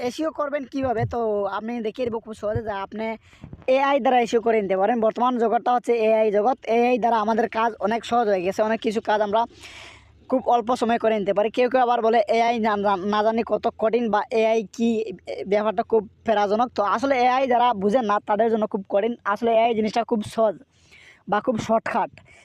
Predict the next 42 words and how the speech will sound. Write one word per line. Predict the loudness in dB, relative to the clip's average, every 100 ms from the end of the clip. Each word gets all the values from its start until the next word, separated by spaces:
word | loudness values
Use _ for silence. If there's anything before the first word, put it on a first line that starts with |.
| _ 0
যে | 2
কোনো | 2 2
জিনিস | 2 0 -4 -6
খুব | -6 0
সহজে | 0 2 2
আপনার, | 2 0 0
আপ-, | -4 -4 -4
আপনাদেরকে | 0 0 0 0 0
বুঝিয়ে | 0 0 0
দেয় | 0 0
বা | -2 -2
সহজে | 0 2 2 0 _ _ _ _ _ _ _ -8 -2
যে | 0
কোনো | 0 2
জিনিস | 0 -2 -2
পেতে | 0 0 -2
সাহায্য | -2 0 0 0
করে। | -4 -8 -20 -20 -20 _ 0
তো | 0 0 0
এআই | 2 2 2
জিনিসটা | 0 0 0
অত্যন্ত | 0 -2 -2 -2 0
সহজ। | 0 2 2
তো | 2 4 2
এআই | 2 2
দিয়ে | 0 0
কাজ | -2 0
করবেন | 0 0 2
কীভাবে | 2 2
আমি | -2
দেখিয়ে | -2 0
দেবো। | 0 2
তো | 2 0
আপনারা | 0 0 0 0 -4 _ _
কী | -4 0
করবেন, | 2 2 0
এই | 0 0
যে | -2 -6 -12 -2
DeepSeek | 0 0 -2 -2 2
অ্যাপসটা, | 0 0 0 0 2
এটা | 2 2
হচ্ছে | 2